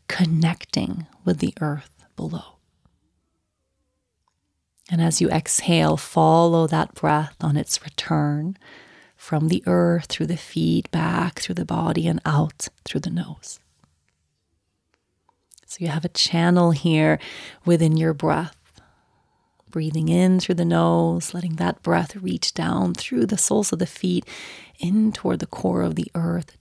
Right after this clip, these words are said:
tethering you here, rooting you here, giving you a direct channel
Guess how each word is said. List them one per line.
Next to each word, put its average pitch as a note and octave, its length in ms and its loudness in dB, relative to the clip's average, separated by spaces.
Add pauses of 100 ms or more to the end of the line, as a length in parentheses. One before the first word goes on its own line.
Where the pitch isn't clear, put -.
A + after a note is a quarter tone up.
tethering G3+ 720 0
you D#3+ 220 0
here, F3 400 -10 (880)
rooting F#3 680 6
you E3 220 -4
here, - 400 -6 (160)
giving F3+ 300 4
you E3+ 140 4
a F3 60 2
direct E3+ 520 -2
channel E3 840 2